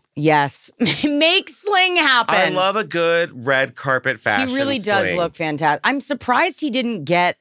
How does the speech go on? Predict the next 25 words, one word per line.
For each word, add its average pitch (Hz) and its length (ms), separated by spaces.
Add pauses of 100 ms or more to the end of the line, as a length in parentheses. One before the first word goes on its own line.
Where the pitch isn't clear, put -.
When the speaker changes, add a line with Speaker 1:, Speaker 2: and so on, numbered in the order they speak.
Speaker 1:
a 165 140
fashion 143 540
sling. 120 560 (880)
That 247 200
was 262 200
the 233 80
one 190 260
thing 185 140
that 165 100
I 160 80
was 151 160
like, 143 240 (480)
you 196 100
could 262 120
have 233 100
gotten 139 560
Speaker 2:
Like 165 220
what? 123 240
Like 120 240
a, 107 320
like 120 200
a 120 100
beda-, 107 440
like 117 160
a, 101 220